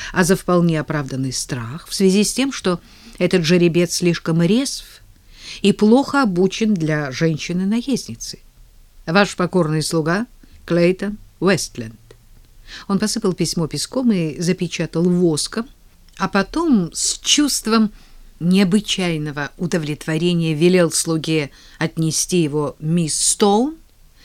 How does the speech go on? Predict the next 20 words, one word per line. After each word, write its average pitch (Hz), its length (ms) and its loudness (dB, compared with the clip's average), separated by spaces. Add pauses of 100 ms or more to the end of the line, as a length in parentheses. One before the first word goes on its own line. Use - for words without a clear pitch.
(140)
и 269 80 -6
подождать 156 560 -2
ответа. 87 540 -14 (760)
Лакей 208 580 0 (320)
вернулся 220 720 4
через 208 460 -2 (100)
четверть 175 720 -4
часа 180 360 -2
с 143 40 -6
запиской, 170 540 -2
написанной 170 520 -2
превосходным, 175 920 0 (440)
четким 170 580 2
почерком 196 680 -2 (480)
монаха-ученого, 180 1400 2 (380)
а 190 80 0
не 214 160 6
какими-то 202 640 0 (200)
неразборчивыми 165 960 0
каракулями, 117 840 -8